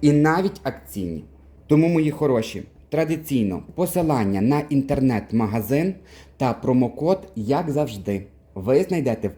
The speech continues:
описі під цим відео. Користуйтеся, підтримуйте українське, купуйте значно дешевше, проте не менш якісну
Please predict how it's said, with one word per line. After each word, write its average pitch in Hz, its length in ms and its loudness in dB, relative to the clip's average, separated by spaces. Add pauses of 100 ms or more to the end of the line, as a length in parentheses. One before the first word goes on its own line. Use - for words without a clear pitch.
описі 165 560 -2 (140)
під 110 180 -8
цим 113 220 2
відео. 85 320 -4 (500)
Користуйтеся, 156 840 -2 (320)
підтримуйте 113 520 0
українське, 110 840 -2 (160)
купуйте 143 580 0
значно 110 580 -2
дешевше, 107 720 -4 (340)
проте 120 420 -2
не 117 160 2
менш 127 400 0
якісну 107 720 -4